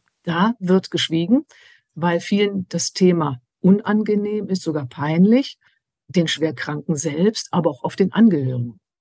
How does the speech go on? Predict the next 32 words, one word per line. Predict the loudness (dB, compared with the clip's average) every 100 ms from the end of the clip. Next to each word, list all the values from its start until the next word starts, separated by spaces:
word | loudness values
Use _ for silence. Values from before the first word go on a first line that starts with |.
| _
Sterben | -4 0 0 -2
und | -6 -10
Tod | -6 -4 -4
sind | -2 -4 -2
ein | -4 -2 -4
sehr, | -2 0 0 -2
sehr | -4 -4 -4
persönliches | -6 -6 -2 -2 -2 -4 -10 -12
Thema. | -10 -10 -6 -2 -2 -2 _ _ _ _
Viele | -16 -6 -4 -2 -2 -2 -6 _ -14
schieben | -4 -2 0
das | -2 -2
gerne | -4 -2 -2 -2
von | -8 -10
sich | -8 -12 -10
weg, | -8 -8 -10 _ _ _ _ _ _ -8
einfach | -6 -4 -6
weil | -6 -2
sie | -4
befürchten, | -4 -6 -4 -4 -2
wenn | 0 0
sie |
es | 0 -6
zu | -6 0 2
nah | 2 0
an | -4 -8
sich | -8 -12
heranlassen, | -10 -4 -2 -2 -2 -4 -6 _ _ _
dass | -6 -2
sie | 0
möglicherweise | 0 -4 -6 -2 -2 -2 -4 -6
auch | -6 -8